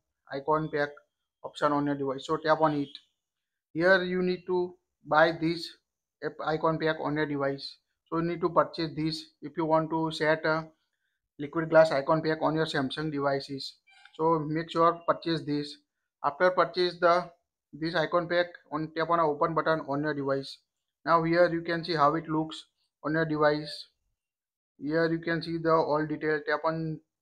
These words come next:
bottom theme icon. Here you can see how it icon looks when you apply these icon packs on your Samsung device. So this is the all glass icon pack on your Samsung device. So you need to download this icon pack. After purchase this icon pack,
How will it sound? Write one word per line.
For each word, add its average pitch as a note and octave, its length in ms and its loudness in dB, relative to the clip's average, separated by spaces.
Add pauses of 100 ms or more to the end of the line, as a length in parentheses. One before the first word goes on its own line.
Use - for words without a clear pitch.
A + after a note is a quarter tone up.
(240)
bottom D3+ 340 0
theme D3 180 -4
icon. C#3+ 500 -2 (100)
Here D#3 240 -2
you D#3 80 -8
can D#3+ 240 -4
see D#3 140 -10
how D3+ 180 4
it D#3 80 -4
icon C#3+ 400 -2
looks D3 220 -6 (180)
when C#3+ 140 -8
you D3 100 -2
apply D3+ 380 -2
these D3 180 -10
icon D3 320 -4
packs C3+ 360 -10 (460)
on D3+ 120 -4
your D3+ 100 0
Samsung D3 420 -6
device. C3 500 -4 (500)
So D#3+ 100 -16
this D#3 180 -6
is F3+ 160 -6
the F3 100 4
all E3 260 6
glass D#3 320 2
icon D#3+ 340 -4
pack D#3+ 200 -4 (280)
on D3+ 100 -4
your D#3+ 280 0 (760)
Samsung D#3 320 -2
device. D3+ 400 0 (320)
So D#3+ 120 -2
you E3+ 100 0
need E3 160 -2
to E3 140 -2
download D3+ 400 4
this D3+ 160 -4
icon D3+ 320 -2
pack. D3 180 -2 (1120)
After D#3+ 360 0
purchase E3+ 420 -2
this E3+ 160 -6
icon E3+ 340 0
pack, F3+ 200 0